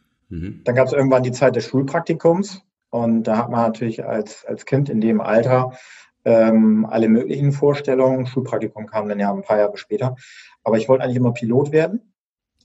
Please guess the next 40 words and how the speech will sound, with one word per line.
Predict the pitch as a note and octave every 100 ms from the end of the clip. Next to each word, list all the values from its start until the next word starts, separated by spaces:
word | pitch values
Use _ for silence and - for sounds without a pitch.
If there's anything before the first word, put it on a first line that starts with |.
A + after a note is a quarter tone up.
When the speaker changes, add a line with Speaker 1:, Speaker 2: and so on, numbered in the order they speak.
| _ _ _ _ _ _
Speaker 2:
äh, | B2 A#2 A#2
auch | A2+ B2
wenn | A#2+
ich | A#2+
in | A2+
der | A2
Schule | - B2+
nicht | A#2 -
so | G#2+
gut | B2+ C3+
war, | D#3 D#3+ D#3+ -
aber | A#2+ A#2 A2+ A2
ich | -
hatte | A#2+ A2+ A2
ständig | - B2+ C#3 C3+
irgendwie | B2+ A#2+ A#2
die |
neue | A#2 A#2 A#2+
Ausgabe | A#2+ A#2 A#2+ A2+
der | A2
Flugrevue. | G#2+ B2+ B2 C#3+ C#3 D3 G#3 - _ _ _ _ -
Speaker 1:
Hör | G#2
mal, | A2+
du | A2
warst | A#2+ C3
Speaker 2:
Ähm, | B2
Speaker 1:
gut | C#3
in | A#2+
der | A2
Schule, | - A2 F#2+ F2
das | F#2
waren | A#2
nur | C3+
die | C3+
falschen | C3 D3+ - A#2+
Fächer, | D3 - D#2 D#2
wie | B2
bei | A#2+ A2+
mir. | A2 F2+
Speaker 2:
<laughs> | - - - - E3+ - E3 D#3+ - C4+ - - - D3 - G#3+ D3+ - G3